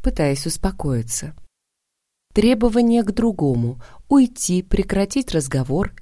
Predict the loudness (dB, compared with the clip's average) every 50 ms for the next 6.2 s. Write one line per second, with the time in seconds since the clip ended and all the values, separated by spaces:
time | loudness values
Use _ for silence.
0 | -18 -4 -2 -2 0 2 0 0 0 0 -2 0 0 -2 -4 -4 -6 -8 -12 -12
1 | -16 _ _ _ _ _ _ _ _ _ _ _ _ _ _ _ _ _ _ _
2 | _ _ _ -10 -6 2 4 6 6 6 4 4 2 4 6 6 6 6 4 2
3 | 2 -2 -4 -2 -4 -4 -4 -4 -4 -4 -2 -2 -2 -2 -4 -6 -10 -12 -16 _
4 | _ _ _ -20 -20 -20 -20 -14 -10 -2 4 6 6 6 6 2 -4 -4 -4 -4
5 | -4 -4 -2 0 0 2 0 0 -2 -4 -6 -6 -6 -4 -6 -2 0 0 0 0
6 | -2 -4 -4